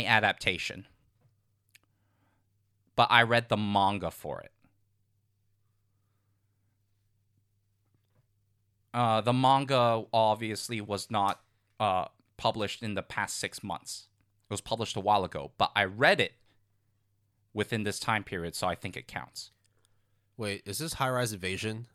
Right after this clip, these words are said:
Speaker 1: Nope.
Speaker 2: Oh, okay.
Speaker 1: High Rise Invasion I still think is okay.
Speaker 2: Right.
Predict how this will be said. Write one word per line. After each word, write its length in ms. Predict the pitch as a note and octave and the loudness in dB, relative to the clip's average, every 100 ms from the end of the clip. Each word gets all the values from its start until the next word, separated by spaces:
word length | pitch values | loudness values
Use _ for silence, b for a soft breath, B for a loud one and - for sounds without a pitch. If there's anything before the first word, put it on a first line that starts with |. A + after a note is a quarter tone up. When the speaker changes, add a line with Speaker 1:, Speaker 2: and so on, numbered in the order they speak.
| _ | _
Speaker 1:
Nope. 240 | C3+ F#3 - _ - | 0 0 0 _ -8
Speaker 2:
Oh, 140 | C#3+ | -8
okay. 260 | F2+ F#2 F2+ _ _ _ _ _ | -6 -10 -12 _ _ _ _ _
Speaker 1:
High 160 | - A3 | -2 0
Rise 180 | G#3 F3+ | 0 0
Invasion 360 | D3 D3 C#3 | -2 -2 0
I 80 | B2 | -2
still 240 | A#2+ C3 | 0 -2
think 220 | B2 B2+ G#2+ | 0 -2 -4
is 120 | G2 | -4
okay. 400 | F2+ - C2+ - | -4 -4 -6 -6
Speaker 2:
Right. 260 | G2 D2 | -10 -10